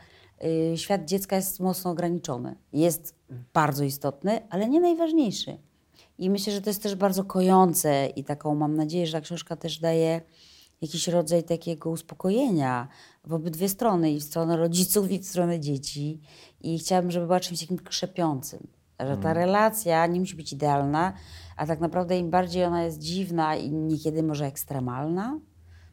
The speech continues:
Speaker 1: to, to wcale nie znaczy, że nie można być super szczęśliwym człowiekiem. Y,
Speaker 2: Mhm.
Speaker 1: i nie należy tej ciężaru za to własne szczęście cedować na pewno nie na rodziców,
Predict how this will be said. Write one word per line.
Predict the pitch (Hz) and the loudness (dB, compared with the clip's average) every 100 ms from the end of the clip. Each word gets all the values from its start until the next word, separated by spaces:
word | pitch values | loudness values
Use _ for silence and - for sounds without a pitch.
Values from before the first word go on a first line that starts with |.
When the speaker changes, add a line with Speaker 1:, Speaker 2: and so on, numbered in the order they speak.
| _ - - _ _ | _ -20 -20 _ _
Speaker 1:
to, | - 175 175 170 165 165 160 156 - | -6 -2 2 2 2 0 -4 -10 -12
to | 180 | -12
wcale | - 220 208 | -4 -2 0
nie | 190 | 0
znaczy, | 180 190 190 180 | 0 -2 -2 -6
że | 170 180 180 180 175 _ _ _ - | -2 2 2 2 -4 _ _ _ -6
nie | 170 | 0
można | 170 165 170 165 | 0 0 0 0
być | 151 160 - | -2 -6 -6
super | - 160 165 151 | -6 -6 -6 -6
szczęśliwym | 147 156 - 147 147 | -6 -8 -6 -6 -6
człowiekiem. | 147 135 120 - 139 139 _ _ _ - | -6 -6 -6 -8 -12 -16 _ _ _ -12
Y, | |
Speaker 2:
Mhm. | 135 135 139 - | -6 -4 -4 -4
Speaker 1:
i | 156 | 0
nie | 170 | 2
należy | 175 175 175 180 180 - _ _ _ _ _ _ _ _ _ _ | 4 4 2 2 0 -4 _ _ _ _ _ _ _ _ _ _
tej | - 165 160 - - _ _ _ _ _ _ _ _ _ _ _ _ - - | -4 -2 0 -4 -12 _ _ _ _ _ _ _ _ _ _ _ _ -20 -4
ciężaru | 175 170 156 180 208 220 170 | 0 2 2 0 0 0 0
za | 156 156 | -2 -4
to | - 156 147 | -4 -2 0
własne | 165 165 156 | -2 -4 -8
szczęście | - 165 - 160 147 151 - - - | -6 -8 -4 -2 -2 -4 -8 -10 -8
cedować | - 147 156 143 147 - - _ | -4 -2 0 0 -4 -8 -20 _
na | 156 170 | 0 2
pewno | 160 170 156 170 | 2 -2 0 2
nie | 165 | 2
na | 160 165 | 2 0
rodziców, | 180 196 190 123 120 - | -2 -4 -8 -10 -10 -16